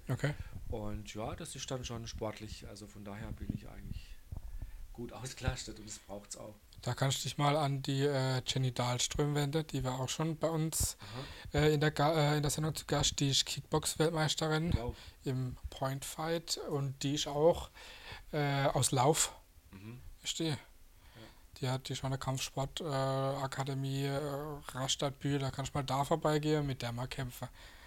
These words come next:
Speaker 2: Oh
Speaker 1: Die hab ich
Speaker 2: ja.
Speaker 1: nämlich auch schon besucht im Training, das ist auch ganz interessant, wenn dich Kickboxen interessiert.
Speaker 2: Mal, mal Sparring machen, ja.
Speaker 1: Ja, genau. Äh, dein Erfolgsgeheimnis ist, äh, Ruhe, Geduld und, ähm,
Speaker 2: Beharrlichkeit.
Speaker 1: Beharrlichkeit.
Speaker 2: Ja.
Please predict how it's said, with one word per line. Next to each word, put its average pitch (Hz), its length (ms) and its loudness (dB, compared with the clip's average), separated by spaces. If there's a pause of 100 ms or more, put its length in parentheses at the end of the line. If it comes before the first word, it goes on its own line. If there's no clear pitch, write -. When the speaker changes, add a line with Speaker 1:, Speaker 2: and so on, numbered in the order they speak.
(140)
Speaker 2:
Oh - 40 -8
Speaker 1:
Die - 20 -6
hab 120 40 0
ich 131 60 2
Speaker 2:
ja. - 60 -2
Speaker 1:
nämlich 139 220 2
auch 127 100 0
schon 135 180 0
besucht 131 380 -2
im 135 100 -2
Training, 139 360 0
das 131 160 -2
ist 127 140 -2
auch 127 160 -6
ganz - 220 -8
interessant, 131 400 0
wenn 131 140 -2
dich 123 160 -6
Kickboxen 135 500 0
interessiert. 135 500 -2
Speaker 2:
Mal, 107 180 -8 (100)
mal 107 140 -8
Sparring 107 420 -4
machen, 110 260 -2
ja. 107 160 -4 (260)
Speaker 1:
Ja, 135 180 0
genau. 131 400 0 (640)
Äh, 139 220 4
dein 147 200 8
Erfolgsgeheimnis 156 680 8
ist, 156 160 8
äh, 143 220 8
Ruhe, 147 340 6
Geduld 151 500 6
und, 147 560 4
ähm, 135 540 6 (300)
Speaker 2:
Beharrlichkeit. 98 540 -4
Speaker 1:
Beharrlichkeit. 123 840 4
Speaker 2:
Ja. 101 60 -12